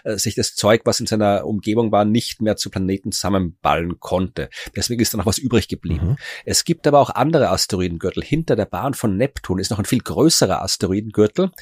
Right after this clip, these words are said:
Speaker 1: Das ist der Kuiper-Asteroidengürtel. Und, äh, dann dazwischen gibt's so kleinere Populationen von Asteroiden, die man auch Gürtel nennen könnte. Also die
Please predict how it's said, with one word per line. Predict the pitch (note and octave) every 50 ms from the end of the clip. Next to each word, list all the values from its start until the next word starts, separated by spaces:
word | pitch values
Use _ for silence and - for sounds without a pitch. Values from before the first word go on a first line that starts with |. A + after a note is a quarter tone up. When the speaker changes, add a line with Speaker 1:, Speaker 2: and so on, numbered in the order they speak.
| - - - _
Speaker 1:
Das | - G2+
ist | A2 - -
der | G2 F2 - _
Kuiper-Asteroidengürtel. | - - A2 B2+ C#3 - - F2+ D#2+ D2 F2 - - - F2+ F#2+ F#2 G2 G#2+ G2 - A2+ A2+ - - F3+ F3 - - - - - - - - - - - -
Und, | - B2+ A#2+ B2 A#2+ A2+ A#2
äh, | A2+ G2+ - _
dann | - G#2+ F#2+ A2 B2 C3 B2
dazwischen | A#2 - - - - B2 C3+ - - - C3 A2+
gibt's | - C3 - _ - - -
so | A#2 A2+ G#2+ - - -
kleinere | - - F#2+ F2+ G#2 A#2+ C3 C3 A#2+ B2
Populationen | - - - B2 - B2+ B2 B2 - - - - G2+ A2+ B2 B2+ A2+
von | - A#2+ E2
Asteroiden, | G#2+ A2 - - A2+ G2+ G#2+ A#2 A#2 G#2+
die | G2+
man | F#2+ -
auch | - G2 A2+ - - -
Gürtel | - B2+ B2 - - A#2 G#2
nennen | G2+ G2+ G#2 A#2 A#2 G#2
könnte. | - - A#2 A#2+ B2 - - G#2+
Also | F2+ F#2 F#2
die | - F2+ E2 D#2